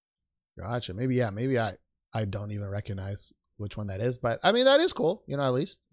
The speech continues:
to, uh, not just, uh, pretend the Chinese members are, you know, <laughs> not non-existent anymore.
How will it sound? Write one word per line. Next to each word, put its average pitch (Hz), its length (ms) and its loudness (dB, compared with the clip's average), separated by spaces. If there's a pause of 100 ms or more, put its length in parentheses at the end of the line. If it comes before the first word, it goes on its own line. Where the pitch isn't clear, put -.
to, 123 260 -2
uh, 123 320 2 (1120)
not 127 260 0
just, - 380 -2
uh, 117 360 2 (1080)
pretend 123 560 2 (840)
the 123 100 -2
Chinese 120 320 0
members 113 380 -2
are, 110 100 2
you 110 140 -2
know, 113 80 0 (480)
<laughs> - 460 -20
not 120 280 -6
non-existent 110 720 -8
anymore. 113 320 -10